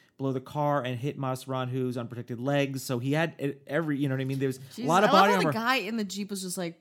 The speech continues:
Speaker 2: "You know the keys."
Speaker 1: He's, yeah, and he's like, "No, there's no keys." And he's like, "What are you gonna," I mean, there's, like, nothing you, he was just like, "No."
Speaker 2: He just, like, looked at each other.
Speaker 1: There's no way, uh, just from looking at this,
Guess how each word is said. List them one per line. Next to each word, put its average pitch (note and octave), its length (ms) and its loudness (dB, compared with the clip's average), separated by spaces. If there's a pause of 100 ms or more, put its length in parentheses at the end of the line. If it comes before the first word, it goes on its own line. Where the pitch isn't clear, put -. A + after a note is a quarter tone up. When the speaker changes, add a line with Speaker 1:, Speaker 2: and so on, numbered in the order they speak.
(580)
Speaker 2:
"You F#3 80 -8
know G3+ 100 -6
the G3+ 80 -6
keys." G3+ 420 -10 (160)
Speaker 1:
He's, B2+ 220 -8
yeah, D#3 220 0 (400)
and C3+ 220 -10
he's C#3+ 160 0
like, B2+ 120 -2
"No, C#3+ 280 2
there's B2+ 160 -4
no C#3+ 80 2
keys." D#3 360 2
And B2 80 -2
he's A2 80 -2
like, G#2 200 2
"What C3+ 120 0
are C#3+ 40 4
you C#3 100 2
gonna," C#3 140 -4
I C#3 120 0
mean, C#3 180 0
there's, C#3 240 4
like, C#3 160 2
nothing D3 360 2
you, C3+ 100 0 (580)
he E3 80 6
was E3+ 100 10
just F3 120 4
like, D#3 160 2
"No." B2 500 4 (220)
Speaker 2:
He C4+ 80 -10
just, C#4 180 -4
like, A#3+ 120 -4
looked F3+ 220 -6
at A3 80 -2
each G#3+ 140 -4
other. G#3+ 120 0
Speaker 1:
There's C#4+ 260 2
no A#3+ 160 6
way, F3+ 300 6
uh, E3+ 120 0
just G#3 300 0
from F3 120 -2
looking D#3 220 0
at B2+ 60 -4
this, C3 200 -2